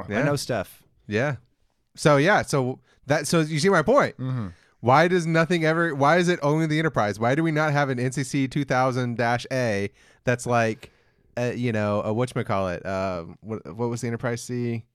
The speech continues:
Speaker 2: Andromeda?
Speaker 1: Mm-hmm.
Speaker 2: Andromeda cl-, it's not Andromeda.
Speaker 1: Hashtag legacy tag.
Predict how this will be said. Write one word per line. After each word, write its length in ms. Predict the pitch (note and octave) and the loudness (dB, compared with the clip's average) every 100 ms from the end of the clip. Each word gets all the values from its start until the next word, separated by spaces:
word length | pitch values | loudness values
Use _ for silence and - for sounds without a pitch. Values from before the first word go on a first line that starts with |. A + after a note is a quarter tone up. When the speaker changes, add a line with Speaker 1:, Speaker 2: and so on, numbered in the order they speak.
| _ _ _ _ _ - | _ _ _ _ _ -6
Speaker 2:
Andromeda? 540 | A2+ A2+ A#2 B2 B2+ | -2 0 0 0 -2
Speaker 1:
Mm-hmm. 340 | B2 A#2+ A#2+ G2+ | -2 -4 -2 -4
Speaker 2:
Andromeda 380 | G#2+ A2 C#3 D3 | -2 -2 -4 -8
cl-, 220 | - B2+ | -10 -12
it's 100 | A#2+ | -6
not 140 | B2 | -6
Andromeda. 520 | F2 F2 C#2 D2+ D2 G2 _ _ - | -6 -8 -10 -10 -12 -14 _ _ -4
Speaker 1:
Hashtag 340 | D3 - D#3 | -2 0 -2
legacy 340 | C3 A2+ G#2+ F#2+ | 0 -4 -6 -6
tag. 260 | F2+ D#2 | -6 -8